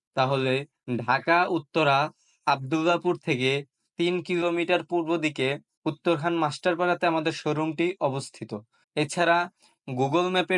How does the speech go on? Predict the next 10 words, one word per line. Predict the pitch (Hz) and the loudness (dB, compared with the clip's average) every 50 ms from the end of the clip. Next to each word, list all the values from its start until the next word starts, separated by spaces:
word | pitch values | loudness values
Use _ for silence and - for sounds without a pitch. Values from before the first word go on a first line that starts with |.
| 165 | 0
ঢুকে | 156 143 151 151 147 156 156 151 _ _ - | 0 -2 -2 -2 -2 -2 -4 -6 _ _ -4
উড | - 160 170 180 170 170 | -2 0 0 2 2 2
ওয়ার্ল্ড | 170 170 170 175 175 165 175 170 _ _ - | 2 2 2 2 0 -2 -6 -10 _ _ -10
ফার্নিচার | - - 147 151 156 165 160 147 - 170 160 | -2 0 0 2 2 0 -2 0 0 0 0
অ্যান্ড | 165 160 160 151 131 | 0 0 -2 -2 -2
ডোর | 135 139 147 160 156 151 | -2 -2 0 0 -2 -2
লিখে | 151 143 - 156 156 160 151 - | -2 -2 -2 -2 -2 -2 -2 -2
সার্চ | - 143 143 139 - - - | 0 0 0 0 -2 -8 -6
করলে | - 151 143 135 131 131 139 165 208 - _ _ - | -6 -4 -4 -2 -2 0 -2 -2 -4 -6 _ _ -2
আমাদের | 135 135 143 151 165 170 | 0 0 2 2 0 -2